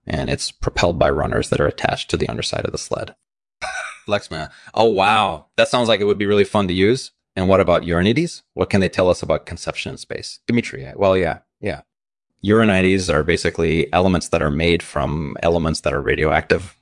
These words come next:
like uranium, and they're very rare elements on Earth. So they're interesting because they can tell us something about how our planet formed and how radioactive materials interact with one another.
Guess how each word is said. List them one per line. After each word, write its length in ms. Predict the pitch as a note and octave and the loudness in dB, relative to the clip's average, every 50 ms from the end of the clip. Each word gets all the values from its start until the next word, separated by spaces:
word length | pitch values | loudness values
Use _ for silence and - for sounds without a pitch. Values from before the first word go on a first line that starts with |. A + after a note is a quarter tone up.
| _ _ - | _ _ -6
like 240 | - E2 F2+ - - | -6 -6 -6 -2 -2
uranium, 480 | D#2+ C#2 C2 E2 G2+ A2 B2 C3 B2 - - - - - - - | -2 -2 0 2 2 2 2 2 -2 -6 -16 -20 -20 -20 -16 -8
and 160 | - - E2+ E2 | -4 -2 0 2
they're 120 | D#2 D2 | 2 0
very 280 | - - E2 E2+ E2+ E2+ | 2 2 4 4 4 4
rare 220 | E2+ F2 E2 D#2 | 4 4 2 2
elements 320 | - D#2+ D2+ C#2 D2 - | 2 0 0 0 -2 -4
on 100 | - - | -2 -2
Earth. 240 | D2 F2 G#2 - - _ _ _ _ _ _ _ _ _ _ _ - - | 0 0 0 0 -4 _ _ _ _ _ _ _ _ _ _ _ -10 -6
So 560 | - - G2+ F#2+ F2 E2+ E2+ E2+ E2 D#2 - _ _ _ _ _ - | -2 2 2 4 4 4 4 4 2 -2 -6 _ _ _ _ _ -2
they're 120 | - E2+ | 0 2
interesting 340 | E2+ F#2 - - - - F#2 | 2 2 0 0 -2 -2 0
because 200 | E2+ D#2+ - F2+ | 0 0 0 0
they 100 | E2 F2 | 0 0
can 160 | E2+ - E2 D#2+ | 0 0 -2 -4
tell 200 | - - F#2+ F#2+ | 0 2 2 2
us 80 | F#2 - | 2 2
something 300 | - E2+ - - E2+ D#2 | -2 -2 0 0 -2 -2
about 260 | D#2 E2 E2 D#2 - | 0 2 0 0 0
how 220 | - - F2 E2+ | 0 0 2 4
our 160 | D#2+ D#2 D#2+ | 4 2 2
planet 340 | - - - - D#2+ D#2 D2 | 0 -2 -2 -2 0 0 -2
formed 340 | - - - C#2 B1+ B1 - | -4 -4 -4 -2 -2 -2 -2
and 120 | - - | -2 -2
how 200 | - - E2+ E2 | -2 -2 -2 0
radioactive 560 | C#2+ D2 D2+ D2+ D#2 D2 C2+ E2 F2 - - - | 2 2 2 2 2 2 0 0 0 -2 -4 -6
materials 380 | C#2 - - - D2 C#2 C2+ | -6 -4 -2 0 0 0 0
interact 320 | - - A1+ - - - - | -2 -4 -2 -4 -4 -4 -6
with 140 | - - | -10 -8
one 100 | - - | -6 -6
another. 380 | - - - - - - - - | -4 -4 -4 -4 -4 -4 -6 -8